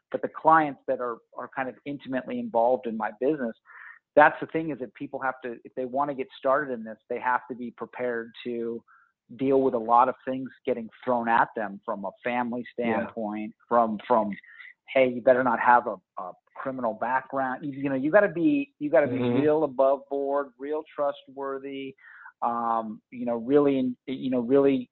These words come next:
Speaker 1: um, attentive to the needs of, of, of the client. Like, I, you know, when I first started this, I, I didn't realize, like, I mean, you have to, when you're taking someone out just for a walk or whatever, like, you can't be looking at your phone all the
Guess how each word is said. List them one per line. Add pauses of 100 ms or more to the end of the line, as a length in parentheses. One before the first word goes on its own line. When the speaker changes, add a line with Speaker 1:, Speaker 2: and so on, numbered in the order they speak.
(280)
Speaker 1:
um,
attentive (100)
to
the
needs
of, (200)
of, (140)
of
the
client.
Like, (100)
I, (680)
you
know,
when
I
first
started
this, (160)
I, (580)
I
didn't
realize,
like, (220)
I
mean,
you
have
to,
when
you're (100)
taking (120)
someone
out (260)
just (120)
for
a
walk
or
whatever,
like, (100)
you (140)
can't
be (580)
looking
at
your
phone
all
the